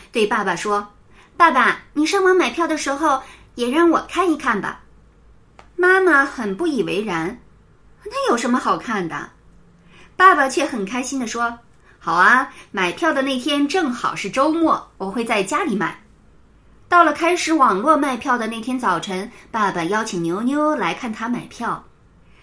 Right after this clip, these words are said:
在牛牛面前，电脑高手爸爸像钢琴家弹钢琴一样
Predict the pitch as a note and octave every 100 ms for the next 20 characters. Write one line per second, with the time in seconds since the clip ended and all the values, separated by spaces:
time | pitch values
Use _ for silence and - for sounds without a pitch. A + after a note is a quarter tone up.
0 | _ - A#3 G#3+ G#3 G3+ A3+ D4+ C#4+ A#3
1 | E3 - D#3+ E3 A3 - - F#4 D#4 A#3+
2 | D#4 D#4+ - - C#4+ B3+ G#3 F#3+ A3 C4+
3 | C4 C4 E4 E4 A#3+ B3 D#4+ D#4+ D#4+ A#3+
4 | D4+ F4 - G3+ G#3+ A3+ G#3